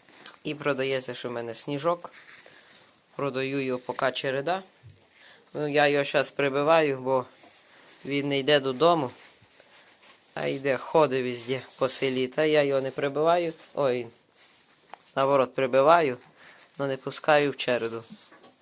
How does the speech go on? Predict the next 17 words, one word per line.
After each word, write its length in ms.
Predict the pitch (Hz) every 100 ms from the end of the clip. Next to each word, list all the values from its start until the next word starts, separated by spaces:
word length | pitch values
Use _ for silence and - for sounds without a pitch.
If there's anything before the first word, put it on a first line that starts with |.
| - _ - - - - - - _ _ _ _ _ _
Да? 220 | 139 160 - -
Що, 120 | - 143
хоч 180 | 131
биться? 420 | 117 156 190 - 139 -
Ага. 420 | 151 147 127 127 147 - - - - - - - - - - -
От. 380 | 151 139 131 127 - -
Бо 220 | 151 143 139
він 180 | 156
не 100 | 151
йде 200 | 143 147
додому, 540 | 131 131 147 175 175 143
темно, 440 | - 160 165 156
а 160 | 131 123
ходить, 440 | - 156 135 131 - _
їсть 320 | 131 139 156 131
з 40 |
другими 400 | 131 147 139 127